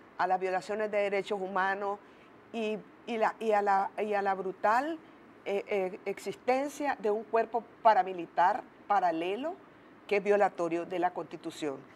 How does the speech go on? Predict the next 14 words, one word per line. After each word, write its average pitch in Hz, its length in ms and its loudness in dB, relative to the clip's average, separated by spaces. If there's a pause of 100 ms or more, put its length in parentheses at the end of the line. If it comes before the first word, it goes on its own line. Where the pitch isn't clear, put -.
(100)
de 160 120 0
la 156 120 4
República. 202 600 0
Así 196 160 -6
me 196 100 -4
parece 214 440 -2
que 247 260 -4 (260)
se - 180 2
avanza 220 500 4
ahora. 214 320 6
Vamos 262 340 4
para 277 260 2
la 254 220 4
oea. 262 420 2